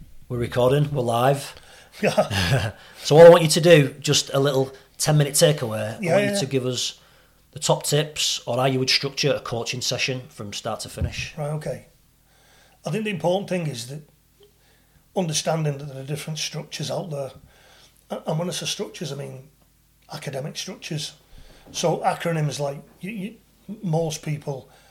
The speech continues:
Speaker 2: have heard around smart,
Speaker 1: Mm-hmm.
Speaker 2: um, specific, measurable, achievable, around goal setting.
Speaker 1: Right, yeah.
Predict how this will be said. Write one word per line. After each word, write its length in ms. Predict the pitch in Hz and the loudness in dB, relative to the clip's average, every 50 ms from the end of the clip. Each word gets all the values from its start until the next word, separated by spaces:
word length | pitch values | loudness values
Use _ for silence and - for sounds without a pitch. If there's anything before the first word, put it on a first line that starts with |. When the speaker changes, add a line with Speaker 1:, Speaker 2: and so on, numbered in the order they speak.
| _ _ _ _ - | _ _ _ _ -12
Speaker 2:
have 120 | 147 - | -12 -12
heard 340 | - - 143 143 143 147 143 | -8 -6 -4 -2 -2 -2 -4
around 320 | 135 131 131 120 127 123 - | -4 -6 -8 -8 -8 -8 -8
smart, 600 | - - 147 - - - - 254 - - - - - - - - - - - 143 | -8 -6 0 0 0 0 0 -4 -12 -14 -16 -16 -16 -16 -16 -16 -16 -14 -10 -8
Speaker 1:
Mm-hmm. 440 | 139 135 120 135 135 135 - - 143 | -8 -6 -4 -6 -6 -6 -8 -8 -8
Speaker 2:
um, 440 | 131 127 127 127 123 120 127 135 | -6 -6 -6 -6 -8 -10 -14 -14
specific, 520 | - - - 147 147 - 156 147 165 165 151 139 | -16 -14 -12 -10 -8 -8 -8 -10 -12 -14 -12 -12
measurable, 720 | 139 131 127 110 123 127 123 120 123 127 123 123 120 123 | -10 -10 -10 -10 -12 -12 -12 -12 -12 -12 -12 -12 -14 -14
achievable, 720 | 131 - - - 123 123 117 120 113 120 120 117 117 - _ _ _ _ _ _ _ - | -12 -12 -12 -12 -14 -14 -16 -16 -16 -16 -16 -18 -20 -20 _ _ _ _ _ _ _ -8
around 300 | 160 143 147 147 143 120 | -6 -4 -4 -4 -6 -6
goal 220 | 135 131 127 123 | -6 -6 -6 -6
setting. 340 | - - 127 113 - - 127 | -8 -10 -10 -12 -12 -10 -8
Speaker 1:
Right, 140 | 107 101 101 | -8 -8 -6
yeah. 160 | 107 104 104 | -8 -8 -10